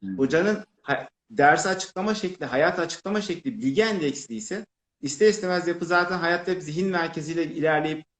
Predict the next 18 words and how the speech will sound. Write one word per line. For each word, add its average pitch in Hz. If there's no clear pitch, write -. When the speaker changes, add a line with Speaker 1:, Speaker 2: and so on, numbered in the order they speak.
Speaker 2:
hayatı 156
anlamlandırmaya 170
çalıştığı 175
için 135
de 190
eğer 180
bu 180
hoca 185
bu 170
bilgiyle 180
gelebilmiş 165
ve 151
benim 175
o 196
anki 185
sorularımı 160
tatmin 156
etmişse 175